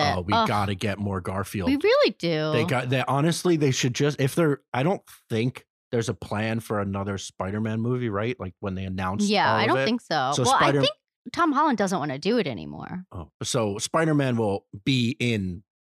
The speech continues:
Speaker 1: something going forward, the Avengers stuff or the big
Speaker 2: Yeah.
Speaker 1: level stuff. But man, if they do it, they should just do the trio again.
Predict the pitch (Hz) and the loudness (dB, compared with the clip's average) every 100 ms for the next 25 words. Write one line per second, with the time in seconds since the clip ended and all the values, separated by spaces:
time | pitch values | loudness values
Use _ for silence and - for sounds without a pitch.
0 | _ _ _ - - 139 117 90 85 98 | _ _ _ -4 0 0 0 -6 -4 -6
1 | 90 - 98 87 98 98 110 104 98 - | -6 -6 -4 -2 -2 -2 -2 -2 -4 -4
2 | 92 104 98 92 92 117 175 151 147 175 | -6 -6 -6 -8 -4 -2 0 -2 -2 -6
3 | - 87 - _ _ _ _ 127 113 113 | -6 -6 -8 _ _ _ _ -2 -2 0
4 | 123 110 110 - 143 - 156 113 123 147 | 0 0 0 0 0 2 0 2 2 2
5 | 135 127 - 147 143 127 139 123 123 - | 2 0 0 0 0 0 0 0 0 0
6 | 131 139 101 85 85 95 | 2 2 0 -2 -8 -12